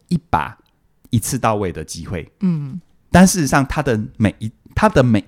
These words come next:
Speaker 1: 一个一次到位的加总，那个时间长度已经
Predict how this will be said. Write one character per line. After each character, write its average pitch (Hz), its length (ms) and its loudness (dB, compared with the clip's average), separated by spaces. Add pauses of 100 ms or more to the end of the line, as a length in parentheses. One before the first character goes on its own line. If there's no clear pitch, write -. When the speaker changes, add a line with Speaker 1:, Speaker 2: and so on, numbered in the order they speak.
(140)
Speaker 1:
一 - 260 -10
个 113 220 -2
一 110 80 -8
次 - 200 -8
到 127 200 0
位 117 100 2
的 90 140 -4
加 101 260 -2
总， 78 180 -6
那 101 80 0
个 123 80 0
时 - 160 -6
间 104 160 -2
长 - 240 -10
度 82 200 -4 (240)
已 104 100 -2
经 127 300 -2